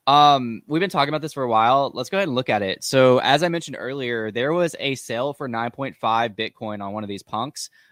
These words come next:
Uh, and within the first ten thousand ordinals, there was different projects, one of them being punks. That's a two hundred fifteen thousand dollar sale that somebody minted last week for fifty bucks. Just to let you know, I mean, or maybe a couple weeks. I don't know when their ordinal specifically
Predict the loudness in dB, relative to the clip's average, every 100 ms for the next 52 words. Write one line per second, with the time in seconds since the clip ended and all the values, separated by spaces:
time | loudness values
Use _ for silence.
0 | -4 2 2 2 -2 -4 -4 -6 -4 -6
1 | -6 -8 -6 -2 0 -2 -6 -8 -8 -6
2 | -6 -8 -8 -8 -6 -8 -12 -12 -12 -6
3 | -4 -4 -8 -10 -12 -14 -14 -16 -16 -10
4 | -8 -8 -16 _ _ -12 -10 -8 -6 -6
5 | -8 -10 -12 -8 -4 -4 -2 -2 -4 -6
6 | -2 0 0 -4 _ -8 -6 -4 0 0
7 | 0 -4 -6 -6 -8 -2 0 0 -2 -8
8 | -8 -10 -16 -14 -16 -14 -12 -14 -14 -20
9 | -20 _ -12 -10 -6 -6 -6 -4 -2 -2
10 | -2 -4 -2 -2 -4 -2 0 0 -2 -4
11 | -8 -8 -6 -4 -2 0 0 -2 -2 -2
12 | -4 -4 -4 -6 -10 -12 -10 -10 -10 -8
13 | -8